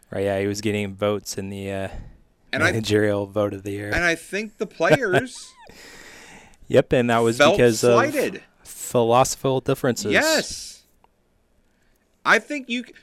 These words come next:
Speaker 2: there is no doubt you can trace it back to there.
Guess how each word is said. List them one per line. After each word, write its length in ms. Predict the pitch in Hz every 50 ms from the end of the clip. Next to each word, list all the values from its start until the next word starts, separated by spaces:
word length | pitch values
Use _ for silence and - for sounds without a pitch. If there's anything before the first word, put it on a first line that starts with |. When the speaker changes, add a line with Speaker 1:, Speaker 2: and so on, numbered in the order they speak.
| _ _ _
Speaker 2:
there 360 | - 120 123 190 220 254 294
is 120 | 294 233 214
no 180 | 262 277 277 208
doubt 400 | 185 196 233 285 294 285 - 120
you 260 | 120 120 160 240 247
can 200 | - 285 269 233
trace 360 | - - 247 262 247 - -
it 100 | 233 -
back 240 | 170 202 233 262 254 -
to 100 | - 214
there. 460 | 226 262 285 277 208 117 - -